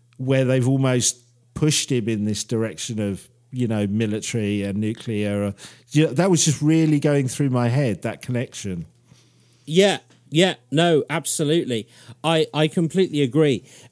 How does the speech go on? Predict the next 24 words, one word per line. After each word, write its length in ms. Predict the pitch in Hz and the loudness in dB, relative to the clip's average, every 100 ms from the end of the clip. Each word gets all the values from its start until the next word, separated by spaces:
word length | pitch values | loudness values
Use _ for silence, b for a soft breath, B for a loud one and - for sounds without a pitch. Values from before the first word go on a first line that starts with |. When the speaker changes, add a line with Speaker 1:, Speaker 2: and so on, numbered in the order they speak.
| - | -2
Speaker 2:
And 300 | 156 165 165 _ - | 2 2 0 _ 4
it's, 320 | 175 - - - - | 4 4 0 -2 2
it's 320 | 170 147 - | 2 2 2
a, 760 | 160 156 170 165 160 165 160 - _ _ _ _ _ - | 2 4 6 6 4 2 0 -4 _ _ _ _ _ -16
<sighs> 1900 | - - - - - _ _ _ _ _ _ - - - - _ _ _ - | -14 -14 -16 -20 -20 _ _ _ _ _ _ -20 -20 -20 -20 _ _ _ 4
it's 200 | 175 - | 4 6
one 160 | 185 233 | 6 6
of 100 | 220 | 6
those 300 | 208 165 - | 6 4 4
things 540 | 175 151 117 104 - - | 2 4 2 0 -4 -4
where 880 | 127 120 131 127 123 123 123 117 120 _ _ _ _ - | -4 0 0 2 2 0 0 -2 -6 _ _ _ _ -2
you, 320 | 139 147 - | 4 4 2
you 240 | 139 143 135 | 2 4 4
have 280 | 160 175 - | 2 0 -2
to 120 | 180 | -2
take 680 | - 165 131 117 - - _ _ _ | 0 2 2 0 -6 -20 _ _ _
the 640 | 117 127 143 135 131 127 - _ _ | -6 2 4 6 4 2 -2 _ _
evidence 560 | 143 160 160 151 151 - | 2 4 4 4 2 -2
at 100 | - | -4
face 320 | - 135 127 | -2 -2 -2
value 580 | - 123 120 110 101 95 | 0 0 2 0 -2 -4
from 440 | - 127 110 107 | -6 -2 0 0
the 120 | 107 110 | 0 2
witness 720 | 131 123 117 107 107 - | 2 0 -2 -4 -2 -2